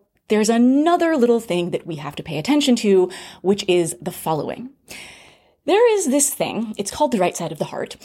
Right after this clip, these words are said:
that is in between the volume being delivered to the right side of the heart and the left side of the heart.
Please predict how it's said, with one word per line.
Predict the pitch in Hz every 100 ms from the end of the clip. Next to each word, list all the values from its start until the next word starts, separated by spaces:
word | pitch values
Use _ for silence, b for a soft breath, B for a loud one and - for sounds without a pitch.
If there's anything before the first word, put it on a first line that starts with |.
| B
that | - -
is | 269
in | 302 302
between | 302 - 320 427 208 170 214 247 -
the |
volume | 185 185 196 202
being | 208 208
delivered | 208 226 294 311
to | 302
the | 285
right | 294
side | 285 285
of | 262
the | 247
heart | 240 233
and | 202
the | 202
left | 165 156
side | 151
of | 147
the | 147
heart. | - -